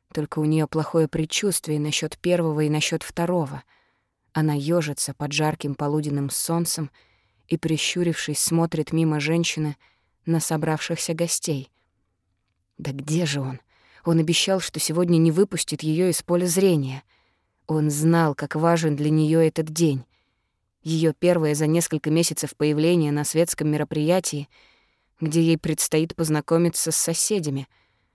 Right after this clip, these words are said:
и дал слово, что постоянно будет рядом, чтобы помочь ей пережить это испытание. Приготовление барбекю уже в самом разгаре.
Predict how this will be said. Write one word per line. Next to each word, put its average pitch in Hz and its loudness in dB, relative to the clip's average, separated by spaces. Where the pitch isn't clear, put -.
и 160 -4
дал 160 2
слово, 170 0
что - -8
постоянно 160 0
будет 170 -2
рядом, 147 0
чтобы 156 -2
помочь 160 2
ей 147 -2
пережить 156 -2
это 170 -2
испытание. 156 -4
Приготовление 190 2
барбекю 170 2
уже 170 4
в - -2
самом 170 2
разгаре. 165 0